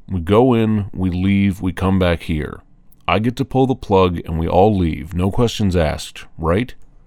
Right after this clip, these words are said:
He stared at Gabrielle. She returned his glare with a demure smile, and then reached up to cross her heart. They crammed into Joshua's car, and he drove over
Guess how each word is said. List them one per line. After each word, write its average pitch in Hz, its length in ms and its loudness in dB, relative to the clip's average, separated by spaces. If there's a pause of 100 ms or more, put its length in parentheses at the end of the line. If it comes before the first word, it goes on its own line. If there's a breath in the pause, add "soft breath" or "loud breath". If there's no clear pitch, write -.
(120)
He 95 120 0
stared 87 340 2
at 78 80 -4
Gabrielle. 76 600 -4 (360)
She - 140 -4
returned 101 400 0
his 87 160 -2
glare 82 320 0
with 80 160 -4
a 82 60 0
demure 80 400 -2
smile, 73 520 -4 (320 loud breath)
and 87 140 0
then 85 140 2
reached 92 360 -4
up 85 200 -6
to - 80 -8
cross 80 320 -6
her 78 120 -4
heart. 85 380 -10 (1800)
They 104 160 0
crammed 117 400 0
into 92 220 -2
Joshua's 82 560 -2
car, 82 420 -4 (220)
and 98 160 0
he 104 80 0
drove 95 340 0
over 90 460 -4